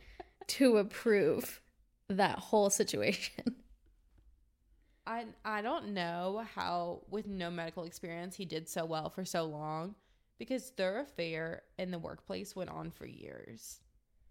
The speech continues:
Speaker 1: Oh. So this wasn't just, like, a little fling, like, he was working there for a while.
Speaker 2: Yeah. And Stacy was his sugar mama.
Speaker 1: Oh.
Speaker 2: So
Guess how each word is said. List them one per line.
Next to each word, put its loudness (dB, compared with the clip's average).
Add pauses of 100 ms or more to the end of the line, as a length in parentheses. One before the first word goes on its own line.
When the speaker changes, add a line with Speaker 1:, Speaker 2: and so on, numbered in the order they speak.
(560)
Speaker 1:
Oh. -2 (1400)
So 2
this 2
wasn't 6
just, 0
like, 0
a 4
little 4
fling, 0
like, -2
he 0
was -2 (160)
working -2
there -8 (180)
for -4
a -2
while. -4 (380)
Speaker 2:
Yeah. -6 (920)
And -4
Stacy -10
was -8
his -8
sugar -10
mama. -16 (1500)
Speaker 1:
Oh. 6 (960)
Speaker 2:
So -2